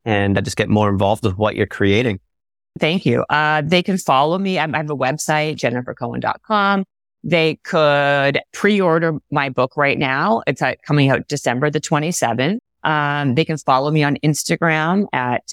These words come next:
Speaker 2: uh, The Real Jen Cohen. Also, I'm on TikTok, same name.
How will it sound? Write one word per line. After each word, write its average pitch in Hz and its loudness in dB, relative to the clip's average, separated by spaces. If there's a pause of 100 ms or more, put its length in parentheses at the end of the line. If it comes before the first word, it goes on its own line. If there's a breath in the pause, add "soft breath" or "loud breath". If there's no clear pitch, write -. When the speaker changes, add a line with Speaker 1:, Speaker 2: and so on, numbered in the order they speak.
Speaker 2:
uh, 123 0
The 131 -2
Real 131 0
Jen 131 -2
Cohen. 143 0
Also, 135 0
I'm 135 -2
on 131 0
TikTok, 165 0
same 131 0
name. 135 2